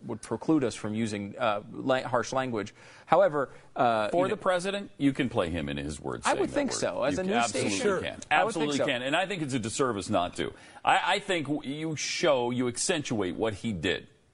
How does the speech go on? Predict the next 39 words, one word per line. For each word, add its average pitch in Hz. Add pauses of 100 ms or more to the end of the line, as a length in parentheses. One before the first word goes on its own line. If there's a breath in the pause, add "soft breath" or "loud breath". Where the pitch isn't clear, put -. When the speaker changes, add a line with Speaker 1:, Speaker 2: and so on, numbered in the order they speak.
(120)
Speaker 2:
because 127
he 131
did 107
it. - (280)
We 123
didn't 117
do 87
it. 123 (500 soft breath)
So 151
show 220
the 190
fact 107
that 143
he's 180
perfectly 185
willing 147
and 131
has 127
no 320
problem 180
saying 143
the 131
N-word 120 (300 loud breath)
when 139
everybody 240
else, -
every 185
white 202
person 190
in 185
this 185
nation 160
that 127
he 151
is 165
supposedly 156
the 131
head 147
of, 98